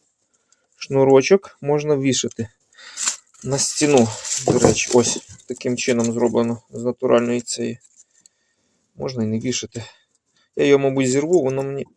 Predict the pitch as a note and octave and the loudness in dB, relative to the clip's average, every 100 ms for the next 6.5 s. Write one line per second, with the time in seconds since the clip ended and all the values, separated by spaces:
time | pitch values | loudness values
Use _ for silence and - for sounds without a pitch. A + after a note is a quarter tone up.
0 | - - - C#3+ C3+ D3 C3 B2 A#2+ A#2+ | -20 -18 -16 -6 -4 -4 -4 -2 -2 -8
1 | - _ - - - C#3+ C3 C3+ C3 C3 | -16 _ -20 -20 -10 -6 -4 -2 -4 0
2 | C3+ C3 - C3 B2+ B2+ B2+ C3 C3 F3 | -2 -2 2 6 6 4 -2 -4 -2 2
3 | E3 - A#2+ B2 B2+ _ _ _ - - | 2 0 -6 -6 -8 _ _ _ -20 -18
4 | - - - - - - - - - - | -18 -16 -16 -14 -14 -14 -16 -18 -14 -10
5 | - - - C3+ D3+ E3 - - D3+ D3 | -6 -6 -4 -6 -6 -6 -8 -8 -6 -6
6 | - - - - C3 | -4 -4 -2 0 0